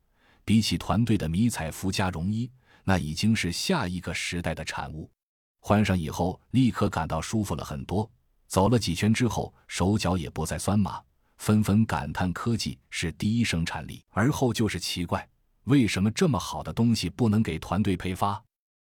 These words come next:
但是当得知了，即使是一件老式防护服的制作工艺和材料需求后，全都沉默了。这是绝对不可能量产的，所以装备少数精锐是必然的选择。转了一圈，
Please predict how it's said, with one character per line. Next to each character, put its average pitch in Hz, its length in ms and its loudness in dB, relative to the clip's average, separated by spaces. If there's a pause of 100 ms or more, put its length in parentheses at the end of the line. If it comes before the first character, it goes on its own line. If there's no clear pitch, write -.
(200)
但 98 180 4
是 90 240 0
当 117 240 4
得 87 160 0
知 104 160 0
了， 82 280 -4 (140)
即 110 240 4
使 85 180 -2
是 95 140 0
一 95 140 0
件 85 200 0
老 78 220 -4
式 - 220 -2
防 110 280 2
护 90 160 -2
服 90 220 -4
的 82 140 -2
制 101 200 0
作 71 200 -6
工 131 260 2
艺 82 220 0
和 78 180 -6
材 85 240 -4
料 87 180 -2
需 92 240 -4
求 76 160 -8
后， - 320 -12
全 104 380 2
都 107 160 2
沉 80 240 -4
默 87 240 0
了。 - 240 -12 (380)
这 92 160 2
是 87 120 -2
绝 104 240 2
对 110 240 4
不 113 200 0
可 82 160 -2
能 92 160 2
量 90 200 0
产 - 200 -8
的， - 160 -14 (320)
所 76 200 -2
以 65 240 -10 (320)
装 123 240 4
备 95 240 2
少 80 300 -2
数 92 160 -4
精 131 220 2
锐 95 280 0
是 - 220 -4
必 143 240 0
然 82 180 -2
的 80 80 -4
选 78 280 -8
择。 - 280 -14 (720)
转 110 220 4
了 87 80 2
一 78 160 -2
圈， 101 260 2